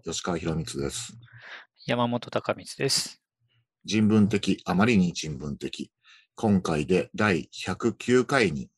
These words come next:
Speaker 1: なります。
Speaker 2: はい。
Speaker 1: で、えーっと、前回は久しぶりに活動報告をしたんですが、
Speaker 2: うん。
Speaker 1: えー、今回、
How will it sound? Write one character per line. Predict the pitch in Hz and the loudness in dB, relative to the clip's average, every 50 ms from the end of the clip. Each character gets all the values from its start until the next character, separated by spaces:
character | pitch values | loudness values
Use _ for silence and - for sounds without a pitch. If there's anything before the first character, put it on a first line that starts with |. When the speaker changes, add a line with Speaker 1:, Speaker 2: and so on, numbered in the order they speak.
| _ _ _ | _ _ _
Speaker 1:
な | - 76 | -12 -10
り | 71 67 | -8 -8
ま | 67 69 | -10 -10
す。 | - - - - - - _ _ _ _ _ _ _ _ _ _ - - | -10 -10 -12 -12 -14 -16 _ _ _ _ _ _ _ _ _ _ -10 -10
Speaker 2:
は | - 101 | -10 -10
い。 | _ _ - _ _ _ _ _ _ _ _ _ _ | _ _ -20 _ _ _ _ _ _ _ _ _ _
Speaker 1:
で、 | - 110 123 120 120 113 98 _ _ _ - | -4 0 4 4 4 4 2 _ _ _ 0
え | 107 107 104 | 2 2 2
ー | 98 | 2
っ | - _ | -2 _
と、 | - 101 98 98 98 98 87 - - - - _ - 98 | 2 4 4 6 6 4 2 0 -6 -20 -20 _ -4 -2
前 | 135 143 139 | -2 -2 0
回 | - 104 90 82 | 0 0 2 2
は | 78 65 - _ _ | -2 -6 -10 _ _
久 | _ - - - 104 | _ -14 -8 -6 -6
し | 95 - 101 | -4 -2 -2
ぶ | 98 | -2
り | 95 95 | 0 0
に | 98 92 | 0 0
活 | - 92 - - 95 | -2 -6 -6 -4 -2
動 | 101 98 90 | -2 -2 0
報 | 101 90 | -2 -6
告 | 80 78 67 - 71 | -8 -10 -14 -12 -10
を | |
し | 67 - | -10 -8
た | - 76 | -8 -8
ん | 69 73 | -8 -8
で | 64 58 | -10 -12
す | - - | -14 -8
が、 | - 85 92 101 - - _ _ _ _ _ _ _ - _ _ _ 143 | -4 0 0 0 -2 -4 _ _ _ _ _ _ _ -20 _ _ _ -8
Speaker 2:
う | |
ん。 | 131 110 95 98 85 | -8 -8 -8 -8 -8
Speaker 1:
え | 80 78 76 | -6 -6 -8
ー、 | 69 - - _ _ _ _ _ _ _ _ _ _ _ _ _ | -8 -12 -20 _ _ _ _ _ _ _ _ _ _ _ _ _
今 | - 113 98 | 0 0 0
回、 | 92 90 76 62 - _ | 0 0 -4 -4 -8 _